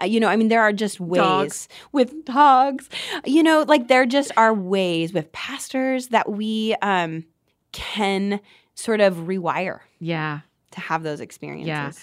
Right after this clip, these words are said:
Speaker 2: So for our friends who are listening who don't have that with their spouse, but they have a
Speaker 1: Mm.
Speaker 2: spouse,
Speaker 1: Mm-hmm.
Speaker 2: how do you, how do you start a conversation of, "I know we're in this and we're married, but,
Speaker 1: Mm.
Speaker 2: but there's this attachment thing that happened as a kid that I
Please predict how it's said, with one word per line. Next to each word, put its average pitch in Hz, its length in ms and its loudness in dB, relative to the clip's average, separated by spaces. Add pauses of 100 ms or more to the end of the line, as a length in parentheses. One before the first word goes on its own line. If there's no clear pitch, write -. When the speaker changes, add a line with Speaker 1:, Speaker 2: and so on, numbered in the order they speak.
(380)
Speaker 2:
So 247 280 2
for 240 140 0
our 233 140 4
friends 233 320 -4
who 226 80 2
are 208 80 2
listening 180 340 -2
who 196 80 -4
don't 170 420 -4
have 165 260 -4
that - 140 -6
with 151 120 -10
their 160 120 -8
spouse, 165 360 -10
but 180 160 -6
they - 60 -2
have 196 160 -2
a 190 40 -4
Speaker 1:
Mm. 185 40 -6
Speaker 2:
spouse, 175 460 -12
Speaker 1:
Mm-hmm. 185 260 -4 (480)
Speaker 2:
how 226 180 0
do 254 80 0
you, 262 460 -2 (260)
how 240 180 0
do 269 80 -2
you 277 120 -2
start 220 320 0
a 208 40 -6
conversation 185 680 -4
of, 165 420 -6 (500)
"I 175 80 -2
know 262 160 2
we're 302 160 2
in 226 180 -2
this 151 400 -8
and 208 100 -2
we're 190 60 0
married, 170 520 -2
but, 185 160 -6
Speaker 1:
Mm. 190 280 -4
Speaker 2:
but 185 300 0 (680)
there's 196 300 2
this 196 260 -4
attachment 208 520 -4
thing 175 200 -2
that 170 120 -4
happened 170 320 -2
as 170 120 -6
a 185 60 -6
kid 175 400 -4
that 185 140 -2
I 175 280 -2